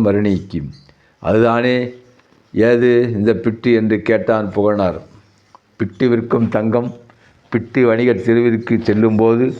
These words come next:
இந்த பக்கமாக குவிச் சென்றால், திலகவதி ஆசைப்பட்டால், அவளுக்கு பிட்டு வாங்கும்போது உங்களுக்கும் சேர்த்து வாங்கியிருக்கிறேன்" என்றார் மாதினி. "பிட்டுக்கு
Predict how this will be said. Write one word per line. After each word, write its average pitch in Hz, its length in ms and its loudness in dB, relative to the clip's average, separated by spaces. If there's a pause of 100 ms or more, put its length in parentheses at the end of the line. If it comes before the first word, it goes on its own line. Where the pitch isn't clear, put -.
(480)
இந்த 110 240 0
பக்கமாக 117 600 0
குவிச் 110 380 0
சென்றால், 107 480 0 (720)
திலகவதி 117 500 2
ஆசைப்பட்டால், 104 920 0 (500)
அவளுக்கு 101 460 0
பிட்டு 117 360 0
வாங்கும்போது 110 680 2
உங்களுக்கும் 110 500 0
சேர்த்து 113 460 0
வாங்கியிருக்கிறேன்" 101 640 0
என்றார் 95 440 0
மாதினி. 92 400 -2 (1800)
"பிட்டுக்கு 117 460 -2